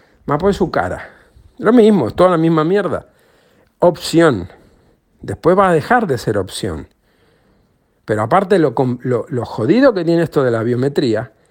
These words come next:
es que no es solo para pagar. Te pueden suplantar la identidad, te pueden,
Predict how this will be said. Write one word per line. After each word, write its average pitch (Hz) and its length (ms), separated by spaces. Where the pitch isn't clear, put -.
es 120 120
que 147 140
no 160 140
es 214 80
solo 151 280
para 110 280
pagar. 95 480
Te 98 100
pueden 160 520
suplantar 110 560
la 123 80
identidad, 123 640
te 127 120
pueden, 120 1300